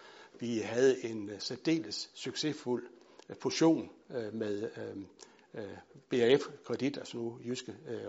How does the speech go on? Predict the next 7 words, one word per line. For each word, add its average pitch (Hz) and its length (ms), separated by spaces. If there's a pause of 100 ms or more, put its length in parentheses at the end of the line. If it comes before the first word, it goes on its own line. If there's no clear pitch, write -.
Realkredit. 127 960 (760)
Og - 140
det 175 60
er 185 40
jo 165 60
så 175 140
begivenheder. 113 760